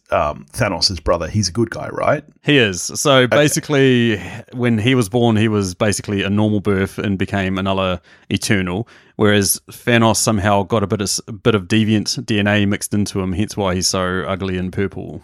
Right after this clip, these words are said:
Speaker 2: and stuff.
Speaker 1: Yeah, okay.
Speaker 2: But, but, uh, if you listeners, here's what, something fun for you to do. Google Star Fox slash Eros, the character, and have a look at his, <laughs> his history. And, yeah, he's kind of a massive creep.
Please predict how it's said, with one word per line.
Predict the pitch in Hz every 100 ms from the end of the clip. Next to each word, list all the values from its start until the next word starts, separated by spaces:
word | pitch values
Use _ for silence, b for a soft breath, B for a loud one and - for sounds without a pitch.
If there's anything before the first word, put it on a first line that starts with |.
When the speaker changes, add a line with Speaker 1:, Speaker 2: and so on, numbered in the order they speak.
| -
Speaker 2:
and | 95 85 - -
stuff. | - 127
Speaker 1:
Yeah, | 95 - b b
okay. | 98 92 -
Speaker 2:
But, | 127 110 131
but, | 147 - _ _ 107
uh, | 127 120 113
if | 139 -
you | 120 104 _ b b b b b -
listeners, | 127 170 156 160 - -
here's | 135 127
what, | 110
something | 135 110
fun | 101 101
for | 95
you | 98
to | 104
do. | 151 139
Google | 135 156 151
Star | - 165
Fox | 196 127 156 -
slash | - - 117 -
Eros, | 143 135 127 -
the |
character, | - 175 185 - 101 - B B
and | 143
have | 165 294
a |
look | 294 285
at | 202
his, | 269 269 - _
<laughs> | - -
his | 170 - - -
history. | - 285 - 233 226 B B B
And, | - 208 220 202 - -
yeah, | 294 247 - b b b
he's | - 294 294 254 - -
kind | - 262
of | 277
a |
massive | 277 285 247
creep. | - 302 302